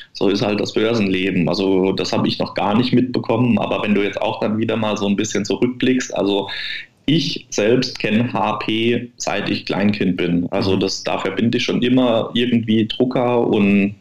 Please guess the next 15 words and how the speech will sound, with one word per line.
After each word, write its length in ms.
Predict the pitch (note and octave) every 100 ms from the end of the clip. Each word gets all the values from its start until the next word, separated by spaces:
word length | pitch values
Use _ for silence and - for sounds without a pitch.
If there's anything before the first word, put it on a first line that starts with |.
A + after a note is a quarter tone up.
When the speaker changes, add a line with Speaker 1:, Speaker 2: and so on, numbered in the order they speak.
| -
Speaker 1:
ja, 260 | G#2 G#2+ G2+
Technik 500 | - C3+ - C3+ -
mit. 260 | C3+ C3 - - - - -
Ähm, 460 | G2+ G#2 G#2 G#2 -
die 60 | G#2
begleiten 540 | - - G#2 B2 G#2
mich 200 | A#2+ B2+
jetzt 200 | C3 B2+
schon 200 | B2 A2+
meine 240 | G#2+ G#2+
fünfunddreißig 600 | G2+ A#2+ B2 - G#2 G2+ G2
Jahre 280 | G2+ G#2+
durchs 240 | G#2 G2+ -
Leben. 480 | A2 B2 C3+ C3 B2+ - _ _ -
Äh, 320 | G2+ G#2 G2